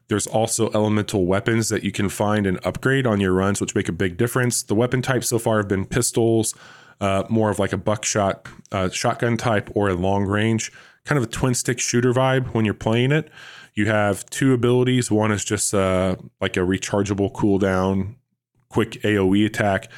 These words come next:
Then there's a full on special that you can, you can get. You are looking for keys as you're progressing through this tower. And when you get back to the saloon, which is your home base area,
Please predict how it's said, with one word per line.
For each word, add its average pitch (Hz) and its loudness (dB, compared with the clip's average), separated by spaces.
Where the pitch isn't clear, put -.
Then 113 0
there's 104 0
a 98 -4
full 101 0
on 95 0
special 127 -2
that 127 -2
you 123 0
can, 127 0
you 131 -4
can 139 -2
get. 175 0
You 147 4
are 143 4
looking 156 2
for 110 2
keys 110 0
as 107 0
you're 107 2
progressing 117 0
through 110 0
this 98 0
tower. 90 -2
And 107 0
when 104 2
you 101 2
get 113 -2
back 117 0
to 123 -2
the 110 2
saloon, 107 2
which 104 -2
is 101 -2
your 90 0
home 104 2
base 101 0
area, 101 0